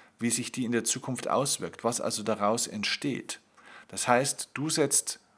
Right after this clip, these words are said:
auf Basis der Wirkungen, die du erlebst, natürlich immer wieder neue Ursachen. Das bedeutet zum Beispiel, wenn jetzt irgendjemand kommt und dich beleidigt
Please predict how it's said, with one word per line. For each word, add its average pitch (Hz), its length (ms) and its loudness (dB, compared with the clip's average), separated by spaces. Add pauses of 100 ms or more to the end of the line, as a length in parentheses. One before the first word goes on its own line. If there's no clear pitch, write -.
(240)
auf 107 220 -2
Basis 127 560 8
der 98 280 -2
Wirkungen, 156 540 -2
die 135 120 -4
du 135 120 -2
erlebst, 110 720 0
natürlich 117 580 -4
immer 107 300 0
wieder 107 180 2
neue 113 240 2
Ursachen. - 480 2 (460)
Das - 100 -4
bedeutet 156 420 8
zum 131 140 -2
Beispiel, 117 240 2
wenn 131 140 2
jetzt 123 160 0
irgendjemand 110 540 0
kommt 147 440 2
und 107 220 -4
dich 110 200 -6
beleidigt 117 760 4